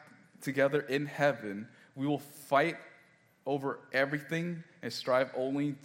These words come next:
to please ourselves. And that's my encouragement for us, that we do not become this way, that we are focused on standing firm in truth, and, and that we're not divided over things that are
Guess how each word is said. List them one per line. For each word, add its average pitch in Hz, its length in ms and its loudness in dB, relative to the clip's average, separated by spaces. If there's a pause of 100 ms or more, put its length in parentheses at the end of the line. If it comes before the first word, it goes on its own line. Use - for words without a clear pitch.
to 110 320 -6
please 127 460 -6
ourselves. 98 880 -6 (680)
And 120 80 -2
that's 120 180 0
my 123 100 0
encouragement 120 440 -6
for 107 180 -2
us, 107 180 -2
that 110 160 -4 (200)
we 123 100 -2
do 123 140 -4
not 123 260 0
become 123 480 -4
this 117 260 -12
way, 127 460 -4 (420)
that 120 120 0
we 120 280 -4 (360)
are 110 320 -2 (260)
focused 139 580 -4
on 117 140 -6
standing 120 320 -4
firm 127 460 -4
in 110 120 -6
truth, - 680 -10 (500)
and, 117 260 -8
and 110 300 -4
that 117 100 0
we're 120 100 -4
not 131 180 -2
divided 123 520 2
over 120 280 -6
things 123 560 -4
that 113 160 2
are 110 240 0